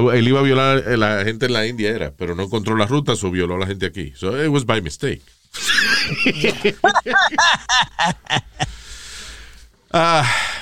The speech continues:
eh, listen, ¿tú sabes cuál es la realidad del caso? La real-, del caso, la realidad del caso es que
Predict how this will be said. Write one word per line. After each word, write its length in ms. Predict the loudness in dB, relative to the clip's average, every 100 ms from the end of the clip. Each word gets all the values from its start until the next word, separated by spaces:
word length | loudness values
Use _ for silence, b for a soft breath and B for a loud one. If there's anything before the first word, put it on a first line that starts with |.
| B B
eh, 60 | -8 -8 0
listen, 360 | 2 2 0 -4 _ _ _ _ _ _
¿tú 100 | 0
sabes 220 | 2 2
cuál 200 | 2 2
es 80 | 4
la 160 | 4 4
realidad 320 | 4 4 4
del 120 | 4
caso? 260 | 2 2 4
La 140 | 4
real-, 180 | 4 4
del 140 | 2
caso, 260 | 2 2 2
la 140 | 2 4
realidad 360 | 4 4 4
del 120 | 2 2
caso 320 | 0 2 2
es 100 | 2
que 320 | 2 2